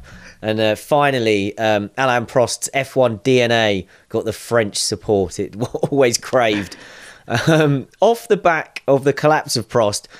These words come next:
Max Mosley had come up with a, a raft of cost-cutting measures he wanted to implement. These were revealed in Autosport magazine a couple of weeks before the season started. Mosley's plans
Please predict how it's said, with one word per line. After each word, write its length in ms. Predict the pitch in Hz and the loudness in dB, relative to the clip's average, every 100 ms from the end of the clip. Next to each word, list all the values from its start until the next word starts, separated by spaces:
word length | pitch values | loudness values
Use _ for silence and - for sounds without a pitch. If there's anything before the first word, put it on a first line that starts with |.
| - - _ | -20 -20 _
Max 220 | 175 151 | -4 0
Mosley 380 | 170 185 170 147 | 2 2 4 2
had 80 | 117 | 2
come 160 | 165 190 | 0 0
up 120 | 156 | 0
with 160 | 135 | 2
a, 160 | 139 123 - | 2 0 -4
a 60 | |
raft 460 | 127 160 175 147 - | 2 4 4 0 -2
of 160 | 117 - - _ - | -4 -4 -18 _ -4
cost-cutting 720 | 170 170 - 143 123 120 117 | 0 0 -2 -4 -4 -4 0
measures 440 | 120 101 104 95 | 0 2 0 0
he 180 | 123 147 | 0 2
wanted 360 | 143 127 123 107 | 2 2 -2 -4
to 180 | - 170 | -2 -2
implement. 500 | 160 143 127 101 - - - - _ _ _ | 0 2 0 -2 -10 -20 -20 -20 _ _ _
These 240 | 165 233 | 0 2
were 140 | 254 254 | 4 4
revealed 420 | 202 190 180 160 | 4 4 4 6
in 120 | 156 | 6
Autosport 440 | 151 156 - 139 123 | 6 4 2 0 2
magazine 420 | 127 117 117 131 | 0 0 2 0
a 60 | |
couple 260 | 147 156 151 | 0 0 2
of 60 | 127 | 2
weeks 200 | 131 - | 2 -4
before 520 | 120 135 120 107 101 | -6 0 2 2 -2
the 100 | - | -6
season 400 | - 123 107 110 | -2 0 0 -2
started. 800 | 101 - 117 101 - 95 110 123 | -4 -2 0 0 -4 -2 -2 -2
Mosley's 520 | 127 170 220 269 240 | 0 2 2 0 -4
plans 640 | - 202 190 151 120 139 | -4 0 2 2 0 -2